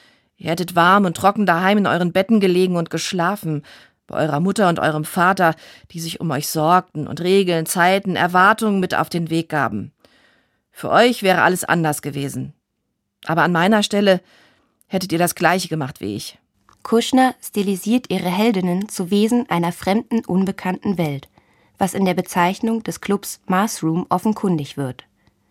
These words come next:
Speaker 2: Doch dürfte für einen Großteil der Gesellschaft die Existenz dieser Welt keine Neuigkeit sein.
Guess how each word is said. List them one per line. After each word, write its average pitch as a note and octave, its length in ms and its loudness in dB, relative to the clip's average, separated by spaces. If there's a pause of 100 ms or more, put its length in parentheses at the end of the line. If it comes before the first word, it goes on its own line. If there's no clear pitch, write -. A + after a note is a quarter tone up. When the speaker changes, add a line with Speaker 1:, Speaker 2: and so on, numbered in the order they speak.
(680)
Speaker 2:
Doch G#3+ 140 -2
dürfte A#3+ 440 2
für - 200 -2
einen F#3 200 2
Großteil F#3 500 -2
der F3+ 100 0
Gesellschaft F#3+ 600 -2
die - 60 0
Existenz F#3 560 -2
dieser F#3+ 280 -2
Welt F3 200 -2
keine G3+ 280 0
Neuigkeit F#3 580 -2
sein. C3+ 280 -8